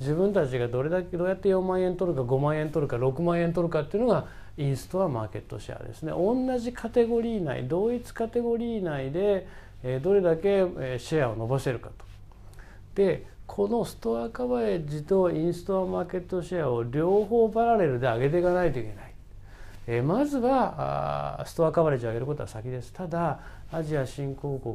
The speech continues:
国は売れなかったら早ければ三ヶ月、コンビニなんかは三ヶ月でもう商品撤去される。で、ティーティーも親父さん三ヶ月も商品、えー、置いて埃かぶったらもう売れないので、こんなものは二度と扱いたくないって言い始める。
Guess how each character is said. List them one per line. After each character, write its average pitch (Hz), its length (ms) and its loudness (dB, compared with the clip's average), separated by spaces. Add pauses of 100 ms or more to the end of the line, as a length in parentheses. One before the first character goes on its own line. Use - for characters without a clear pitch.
(120)
国 113 100 -6
は 120 240 -2 (320)
売 131 120 0
れ 180 100 2
な 262 120 -2
か 262 140 -2
っ 156 80 -4
た 113 140 -4
ら 107 80 -2
早 170 220 -2
け 320 100 0
れ 226 80 4
ば 127 100 0
三 131 240 -2
ヶ 143 100 -6
月、 127 220 -4
コ 175 160 -4
ン 208 80 -6
ビ 214 80 -8
ニ 240 80 -2
な 240 80 0
ん 240 60 -2
か 156 80 -2
は 113 80 -2
三 190 240 -4
ヶ - 100 -12
月 143 180 -2
で 120 60 -4
も 113 120 -4
う 110 40 -8
商 294 160 -6
品 151 140 -2
撤 190 180 -6
去 175 140 -4
さ - 80 -16
れ - 80 -18
る。 - 1160 -4
で、 143 60 -6
テ 196 140 -4
ィ - 20 -6
ー 196 60 -10
テ - 160 -6
ィ 233 80 2
ー 170 40 -2
も 151 340 4
親 160 200 0
父 180 60 -10
さ 202 160 0
ん 196 80 0
三 196 180 0
ヶ 220 120 -4
月 196 180 0
も 127 140 0
商 175 220 -2
品、 120 320 -2
え 113 200 -6
ー、 - 20 -6
置 131 140 -4
い - 20 -6
て 143 80 -4
埃 151 300 0
か 156 140 -2
ぶ 170 100 -4
っ 170 40 -6
た 170 140 -8
ら 104 140 -8
も 131 220 -2
う - 20 -4
売 113 60 -4
れ 156 100 -4
な 220 160 -6
い 190 40 -4
の 120 120 -6
で、 110 100 -8
こ 143 160 -8
ん 180 60 -6
な 214 60 -6
も 226 120 -4
の 165 60 -2
は - 60 -4
二 120 160 -2
度 220 120 4
と - 160 -4
扱 - 240 -6
い 202 80 -2
た 220 100 0
く 196 80 -4
な 208 120 0
い 185 40 0
っ - 40 -2
て 131 80 -10
言 147 80 2
い 160 60 4
始 165 200 0
め 165 120 0
る。 - 140 -6